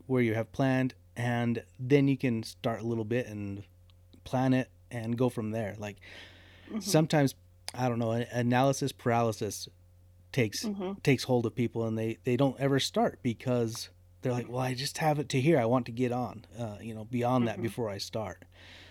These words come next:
Speaker 1: So, you know, you're a great example
Speaker 2: Mm-hmm.
Speaker 1: of that, that it, it,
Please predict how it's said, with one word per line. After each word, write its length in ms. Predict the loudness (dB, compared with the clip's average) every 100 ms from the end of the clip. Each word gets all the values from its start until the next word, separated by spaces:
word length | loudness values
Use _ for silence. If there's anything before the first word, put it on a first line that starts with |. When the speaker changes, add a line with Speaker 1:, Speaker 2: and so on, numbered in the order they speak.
| -20 0
Speaker 1:
So, 320 | 2 2 0
you 120 | -2
know, 60 | 4
you're 180 | 6 6
a 40 |
great 220 | 6 4
example 440 | 4 4 2 2 0
Speaker 2:
Mm-hmm. 80 | -2
Speaker 1:
of 100 | -2
that, 280 | -2 -2
that 280 | -6 -8 -10 -20 -20 -20 -20 -8
it, 220 | -4 -4 -4
it, 200 | -6